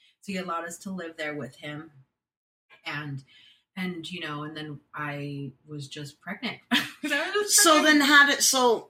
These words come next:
Speaker 2: going back to how your dad reacted with your first boyfriend, who was only half white,
Speaker 1: Yeah.
Speaker 2: now you got a full-blooded
Speaker 1: Full-blood white, yeah.
Speaker 2: white boy. How was he
Speaker 1: Mm-hmm.
Speaker 2: there in that reaction? Was he just
Speaker 1: But
Speaker 2: as overjoyed?
Speaker 1: he,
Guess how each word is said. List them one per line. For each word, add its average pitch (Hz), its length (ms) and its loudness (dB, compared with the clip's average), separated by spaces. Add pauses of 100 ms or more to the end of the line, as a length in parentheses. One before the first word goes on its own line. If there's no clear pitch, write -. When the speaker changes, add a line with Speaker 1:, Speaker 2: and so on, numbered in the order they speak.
Speaker 2:
going 294 320 2
back 247 240 6
to 247 80 -2
how 226 140 4
your 196 200 2
dad 202 340 4
reacted 180 560 2
with 151 140 -4
your 151 100 -4
first 254 380 0
boyfriend, 147 500 0
who 156 100 2
was 139 180 0
only 117 280 -4
half 285 380 0
white, 120 380 -2 (340)
Speaker 1:
Yeah. 131 120 0
Speaker 2:
now 254 260 8
you 269 160 6
got 175 240 8
a - 20 -6
full-blooded 302 1000 6
Speaker 1:
Full-blood 185 40 2
white, 147 340 -4
yeah. 175 220 -4
Speaker 2:
white 220 260 6
boy. 180 240 0
How 233 220 6
was 247 140 2
he 247 100 0
Speaker 1:
Mm-hmm. 220 60 -4
Speaker 2:
there 247 220 8
in 226 60 0
that 262 240 6
reaction? 165 480 -2
Was 180 140 -6
he 190 100 -10
just 220 260 0
Speaker 1:
But 233 60 -4
Speaker 2:
as 214 80 -2
overjoyed? 240 720 -2
Speaker 1:
he, 262 540 -4